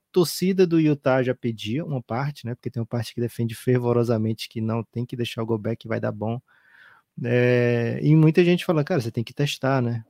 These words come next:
Porque se você tá levando o tempo todo esse golpe", que eu não vou repetir aqui pra não ter uma crise de riso, Guilherme, é, se você tá levando o tempo todo a mesma jogada, você não vai tentar retribuir de alguma forma. E sim, o Utah Jazz vai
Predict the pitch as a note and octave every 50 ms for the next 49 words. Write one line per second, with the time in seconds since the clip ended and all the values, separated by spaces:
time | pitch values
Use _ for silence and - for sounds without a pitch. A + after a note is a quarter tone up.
0 | _ _ - A#2 G#2+ - - A2+ A2+ - - A#2 A#2 A#2 - C3+ B2 - B2+ A#2+
1 | B2 A#2 A2+ A#2 A2+ G#2 A2 G#2+ - _ - A#2+ - _ B2 B2 - - C#3+ -
2 | B2 A#2 A2 A#2 - - A2+ G2+ G#2+ A2 A#2 C#3 D3 - - G#2+ - - A#2 A2
3 | G#2+ G#2+ A2+ A2 A2+ A2+ - - - A2 - - A2+ - - G#2+ A2 A2 G2+ -
4 | A2 G#2 - A2+ G#2+ G2 G2+ G2+ G2 G2 A2+ C3 C3+ C3 A#2 G#2+ G#2 G#2 G2 F#2
5 | F#2 _ - - - - - - - _ - A#2+ A#2+ A#2+ A#2+ A#2+ A#2+ A#2+ A#2+ A2+
6 | - B2 A#2 - C3 C3 C3+ C3+ C3 C3 C3 C3 B2+ - C#3 C3+ - C#3+ D3 -
7 | C3+ C3 C3 B2+ B2 B2+ C3+ C3+ C#3+ D3 C#3 B2+ C3 C3+ C3 B2 B2+ B2 B2 C3
8 | C3+ C#3 C#3 E3 F3 F#3+ G3+ - _ _ _ _ _ _ _ - - A#2+ A#2+ A#2+
9 | A2+ G#2+ A2 A#2 C3 D3 D3 B2 G2+ G2 G2+ - _ - B2 A2 - - A#2 A2
10 | G#2+ G#2 G2+ F#2+ F#2 F#2 F2+ - _ _ _ _ _ _ _ _ _ _ - A2
11 | - - B2+ A#2+ G#2+ A2 A#2 B2+ C3+ C#3+ C3 - A#2+ A2+ G#2+ - - B2+ C#3 C#3+
12 | C#3+ B2+ - - - - - - - - - _ - F#3 - - C#4 B3+ F#3+ D3+
13 | C#3 C#3 C#3+ D3 E3+ D#3 D3 C#3+ D#3 D#3+ D3 C3+ C3+ C#3 E3 F#3